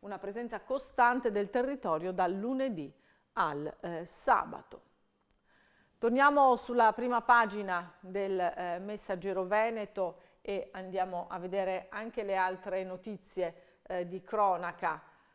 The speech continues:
Di spalla, tragedia durante il giro in bici, muore a, eh, sessantatré anni. La vittima, un elettricista di, eh, Torreano, era con un gruppo,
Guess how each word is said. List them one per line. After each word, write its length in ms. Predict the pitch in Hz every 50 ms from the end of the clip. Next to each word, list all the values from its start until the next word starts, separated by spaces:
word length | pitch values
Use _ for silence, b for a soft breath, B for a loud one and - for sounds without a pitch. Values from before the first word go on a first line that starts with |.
| b b b
Di 160 | - 202 226
spalla, 680 | - - - - 262 240 208 208 180 180 175 170 175 -
tragedia 720 | - 214 208 208 185 254 262 269 277 285 262 285 262 - -
durante 800 | 196 202 208 220 214 220 226 233 240 233 - 240 226 226 220 - -
il 260 | 214 208 214 208 202
giro 240 | 196 233 240 226 226
in 160 | 226 226 220
bici, 380 | 202 220 208 190 - - 208
muore 640 | 202 202 208 214 226 247 262 277 277 277 277 - -
a, 280 | - 208 196 190 196 - -
eh, 100 | 190 180
sessantatré 960 | - - 185 175 - - - 220 240 240 240 240 220 208 - 220 214 214 202
anni. 480 | 196 185 180 170 170 170 175 175 175 175 b b b b b b b b -
La 120 | 185 196 202
vittima, 580 | 214 254 240 - - - 220 214 202 185 175
un 140 | 180 185 202
elettricista 840 | 190 196 196 190 - 190 202 202 - 285 269 247 - - - 185 175
di, 320 | 175 165 196 226 233 233
eh, 300 | - - 196 196 190 190 -
Torreano, 880 | - 233 233 226 220 220 233 226 208 208 190 185 170 165 175 170 175 - -
era 220 | 196 202 202 196
con 180 | 196 - 185 190
un 140 | 190 196
gruppo, 480 | 190 214 233 226 - _ 220 202 185